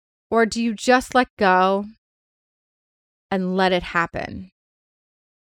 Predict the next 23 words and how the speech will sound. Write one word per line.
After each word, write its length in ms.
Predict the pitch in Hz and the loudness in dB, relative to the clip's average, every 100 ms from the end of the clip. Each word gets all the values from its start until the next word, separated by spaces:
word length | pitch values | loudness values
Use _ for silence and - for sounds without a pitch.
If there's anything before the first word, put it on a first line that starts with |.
| _ - | _ 2
I 160 | 202 226 | 4 6
will 140 | 233 | 4
tell 280 | 226 - 202 | -4 -2 0
you, 440 | 196 170 160 175 180 _ _ _ _ _ _ _ _ _ | 0 -2 -4 -8 -14 _ _ _ _ _ _ _ _ _
letting 520 | - 226 240 262 262 | 0 4 6 6 2
go 520 | 240 196 196 190 202 214 _ _ _ _ - | 2 2 4 2 -2 -8 _ _ _ _ -10
and 160 | 202 202 | -6 0
letting 260 | 196 202 | 0 0
it 100 | 214 | -2
happen 420 | 196 196 180 190 190 | -2 0 0 0 -6
this 160 | 196 | -6
summer, 540 | - 208 208 214 233 254 _ _ _ _ _ _ _ _ _ - | -4 -2 -2 -4 -6 -8 _ _ _ _ _ _ _ _ _ -8
it 200 | 233 - | -4 -4
was 440 | 214 220 214 214 220 | 0 2 2 0 -2
one 220 | 214 214 | -2 -2
of 220 | 202 185 | -4 -4
the 220 | 214 214 | -4 -2
most 800 | 208 202 196 220 - - - - _ _ _ _ _ _ _ _ _ _ - | 0 0 0 -2 -6 -18 -20 -20 _ _ _ _ _ _ _ _ _ _ -8
relaxing 880 | 214 196 196 185 - - 240 240 247 | -6 0 4 4 2 -6 -4 -2 -4
summers 720 | - 214 208 185 180 185 - | -2 -2 0 -2 -4 -8 -6
at 140 | 185 - | -6 -6
the 60 | |
camper 680 | - 185 180 - - - 196 | -10 -8 -8 -8 -8 -8 -10